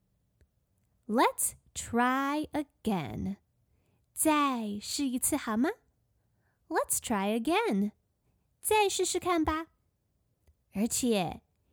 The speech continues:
姐姐会陪你一起哦。我们一起找。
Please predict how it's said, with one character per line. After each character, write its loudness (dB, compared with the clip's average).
姐 -6
姐 0
会 -4
陪 4
你 4
一 0
起 0
哦。 2
我 2
们 2
一 2
起 -4
找。 -2